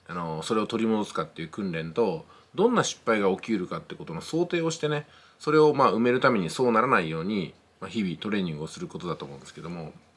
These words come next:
いや、こういう、こういう言葉があるんですよ。「勝敗ってのは、結局は相対的なもので、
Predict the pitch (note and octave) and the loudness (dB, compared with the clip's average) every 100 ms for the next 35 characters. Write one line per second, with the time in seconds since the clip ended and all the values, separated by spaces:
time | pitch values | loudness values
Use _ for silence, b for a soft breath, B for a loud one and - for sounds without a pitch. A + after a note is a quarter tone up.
0 | B2 A2+ - F3+ E3+ A3+ A3 A3+ D#3+ F2+ | -8 -8 -2 -4 0 -2 2 4 4 4
1 | D#2+ D2+ - _ _ _ _ _ _ _ | 0 -10 -14 _ _ _ _ _ _ _
2 | - B B B B - G#3+ G3+ B2+ E2+ | -20 B B B B 2 4 6 4 2
3 | - F2+ G2 F#2+ E2+ - A#2+ E3 D#3+ D3 | -4 -2 2 2 0 -6 -4 -2 2 2
4 | - C#3+ C#3 C3+ B2 B2 B2 A#2+ A2 E2 | 2 -2 2 2 2 0 2 2 0 -2
5 | D#2 | -8